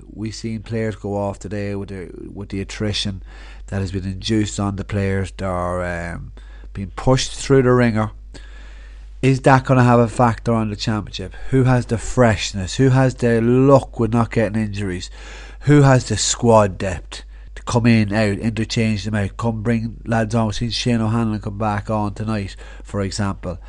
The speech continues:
Will teams be more creative? Will they start players and try and finish and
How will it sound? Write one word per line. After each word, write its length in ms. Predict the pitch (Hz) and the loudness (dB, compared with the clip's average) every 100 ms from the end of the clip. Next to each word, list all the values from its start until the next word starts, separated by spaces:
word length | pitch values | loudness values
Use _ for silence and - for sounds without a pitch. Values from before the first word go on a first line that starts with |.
| - - | -18 -6
Will 140 | 117 113 | -2 -2
teams 460 | - - 120 110 | -6 -4 -2 -2
be 40 | 110 | -2
more 240 | 113 110 | 0 0
creative? 540 | - 113 113 107 95 | 0 2 2 2 0
Will 140 | 101 107 | -2 -2
they 100 | 107 | -2
start 560 | - - 113 113 107 | -4 -2 0 0 -2
players 400 | - 117 110 107 | -4 -2 0 -2
and 120 | 101 92 | -4 -6
try 180 | 110 | -4
and 120 | 104 95 | -4 -4
finish 480 | - 110 104 - | -2 -2 -2 -4
and 140 | 98 | -8